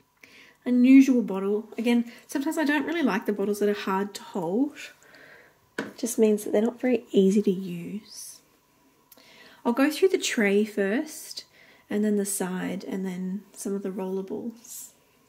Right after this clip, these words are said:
So at the back, I've got the Atelier Cologne scents. The first is the Pomelo Paradise. This one is sort of a grapefruit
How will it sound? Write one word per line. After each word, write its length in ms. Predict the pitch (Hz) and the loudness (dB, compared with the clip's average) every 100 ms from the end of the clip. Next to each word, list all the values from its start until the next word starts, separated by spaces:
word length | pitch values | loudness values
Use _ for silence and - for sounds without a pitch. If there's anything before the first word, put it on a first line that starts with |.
| _ _ _ _ _ - - - - - - | _ _ _ _ _ -20 -20 -20 -20 -20 -8
So 180 | - | -2
at 200 | 240 269 | 0 2
the 60 | 285 | 2
back, 340 | 285 240 240 | 4 2 2
I've 120 | 233 - | 0 0
got 180 | 240 | 0
the 100 | - | 4
Atelier 480 | 214 214 262 269 233 | 2 4 6 8 8
Cologne 720 | 233 - 220 202 196 196 202 220 | 4 0 2 2 2 2 0 -2
scents. 720 | - - 233 - - - - - - - - _ _ _ _ _ | -4 2 4 2 -2 -12 -12 -16 -20 -20 -20 _ _ _ _ _
The 100 | 240 | -2
first 480 | 226 226 220 220 - - | 0 2 2 0 -6 -2
is 300 | 208 208 214 | 0 0 -2
the 120 | 202 | -4
Pomelo 960 | 202 - 214 208 208 208 202 202 202 214 - _ _ _ _ - | -4 -6 -4 -2 -2 0 0 -2 -2 -6 -14 _ _ _ _ -18
Paradise. 960 | - 196 196 269 359 - - - - _ _ _ _ _ _ _ _ _ _ _ - - _ | -10 -8 -6 -6 -8 -12 -10 -10 -14 _ _ _ _ _ _ _ _ _ _ _ -20 -20 _
This 200 | 269 269 | -8 0
one 180 | 269 233 | 2 4
is 280 | 233 226 - | 2 0 0
sort 140 | 254 | -2
of 100 | 302 | -2
a 60 | 254 | -4
grapefruit 1040 | - 208 202 - - - - 233 - - | -2 2 2 2 -4 -20 0 0 0 -10